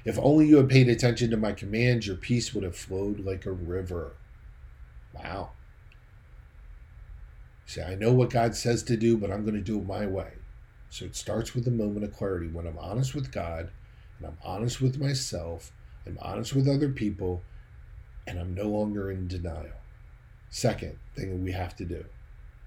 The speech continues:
express an attitude of humility. God blesses humility. God, James four six, "God opposes the prideful, but gives grace to the humble."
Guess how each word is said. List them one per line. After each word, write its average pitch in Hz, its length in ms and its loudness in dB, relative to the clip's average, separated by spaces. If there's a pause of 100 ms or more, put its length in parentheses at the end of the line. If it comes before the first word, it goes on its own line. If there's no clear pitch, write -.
(240)
express 127 480 0
an 139 100 4
attitude 104 460 0
of 92 140 -2
humility. 95 500 -6 (1040)
God 135 300 0
blesses 113 500 2
humility. 82 380 -6
God, 87 300 -4 (100)
James 101 280 -4
four 131 240 6
six, 139 360 6
"God 90 240 -2
opposes 131 340 6
the 151 80 4
prideful, 147 600 4 (800)
but 107 120 -2
gives 107 260 2
grace 95 320 -2
to 110 100 0
the 107 100 2
humble." 117 460 4